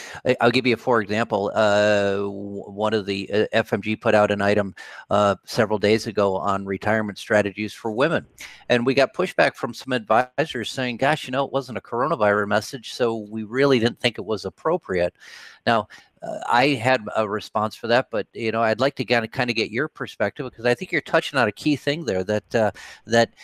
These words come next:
uh, I, the advisor can't just keep dripping on the same message over time. Otherwise, their value becomes very one-dimensional. They, they wanna show that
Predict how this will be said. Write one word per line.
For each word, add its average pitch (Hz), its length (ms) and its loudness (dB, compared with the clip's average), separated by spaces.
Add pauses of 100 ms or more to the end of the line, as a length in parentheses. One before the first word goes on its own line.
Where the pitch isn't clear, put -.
(220)
uh, 85 300 -6 (220)
I, 139 220 0 (600)
the 139 140 0
advisor 139 420 2
can't - 560 -2
just - 320 -6
keep 165 400 -4
dripping 123 500 -2
on 110 200 2
the 95 100 -6
same 123 380 -4
message 127 400 0
over 104 180 -2
time. 147 320 2
Otherwise, 120 440 2
their 107 120 -4
value 120 380 4
becomes 107 440 -4
very 123 760 0
one-dimensional. 113 880 -2 (320)
They, 117 180 4
they 110 180 4
wanna 123 280 2
show 135 300 2
that 107 320 4